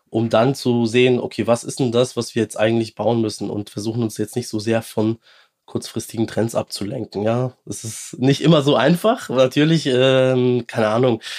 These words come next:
mich hat zum Beispiel der, der Clubhouse-Hype so ein bisschen getroffen, dachte ich mir so, „Uh, uh, uh, da muss, da müssen wir jetzt was machen.“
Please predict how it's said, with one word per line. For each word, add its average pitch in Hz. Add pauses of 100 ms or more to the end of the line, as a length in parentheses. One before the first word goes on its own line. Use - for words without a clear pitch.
(240)
mich 120
hat 120
zum 127
Beispiel 120
der, 120
der 117
Clubhouse-Hype - (500)
so -
ein 117
bisschen 151
getroffen, 151
dachte 143
ich 135
mir 135
so, 123
„Uh, 147
uh, 143
uh, 160
da 123
muss, 156
da 123
müssen 160
wir 131
jetzt 120
was 120
machen.“ 247